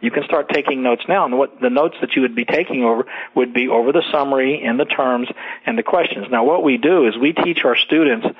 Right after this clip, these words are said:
to, uh, either use, uh, a word processor on the P C and to set up a table with three columns.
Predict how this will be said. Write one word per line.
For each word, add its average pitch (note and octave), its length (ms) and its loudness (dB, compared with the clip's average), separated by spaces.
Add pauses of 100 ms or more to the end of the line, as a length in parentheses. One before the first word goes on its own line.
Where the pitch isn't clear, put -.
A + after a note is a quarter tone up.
(420)
to, B2 380 4 (280)
uh, A2+ 260 2 (240)
either D3 320 4
use, C3 460 4 (160)
uh, A2+ 320 0
a A3 80 2
word D3 260 2
processor C3+ 680 2
on B2+ 80 -2
the C3 80 -2
P C#3 220 0 (100)
C B2 260 2
and A2+ 120 -4
to G#2+ 80 -2 (100)
set C3 140 2
up C3 160 0
a - 240 -2
table B2+ 420 0 (580)
with A2+ 200 2 (120)
three C#3 280 2
columns. C3+ 560 0